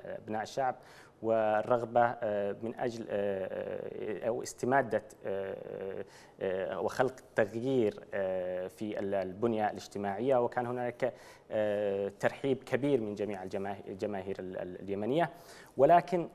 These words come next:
آه، آه، مؤخرًا، آه، يعني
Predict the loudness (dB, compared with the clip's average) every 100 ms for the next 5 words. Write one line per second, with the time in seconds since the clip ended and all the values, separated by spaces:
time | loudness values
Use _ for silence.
0 | -4 -2 0 -2 -4 -4 -4 -6 -8 -8
1 | -10 -10 -10 -10 -12 -6 0 0 2 2
2 | 4 2 -4 -8 -6 -6 -6 -6 -8 -8
3 | -10 -6 -4 -2 -4 -4